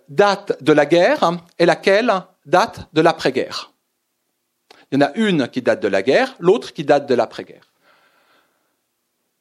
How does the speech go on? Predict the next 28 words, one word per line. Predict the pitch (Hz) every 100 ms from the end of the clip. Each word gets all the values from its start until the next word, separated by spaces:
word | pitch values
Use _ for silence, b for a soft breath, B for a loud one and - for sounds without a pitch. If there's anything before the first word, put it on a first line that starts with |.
| _
C'est | - 127
bien | 127 180 202
évidemment | 170 147 143 135
celle | 185 139 120
de | 117
droite, | 117 113 139 220 139
hein, | 127 - _
qui | 131
date | 120 117 - - -
de | 127 123
la | 110
guerre. | 101 - - - _ _
C'est | - 117 - _ _ _
bien | 135 156
évidemment | 143 135 135 123
celle | - 117 104
de | 110
gauche | 117 156 214 - 156 b b _
qui | 151 165 b _
date | 123 135 147 - - 127
de |
l'après-guerre. | 127 120 - 107 - - -
Pourquoi ? | - - - - _ _ _ _
Ben, | 98 -
celle | - 123 110
de | 110
droite, | 104 117 208 262 139 - B B B B _
c'est | - - - -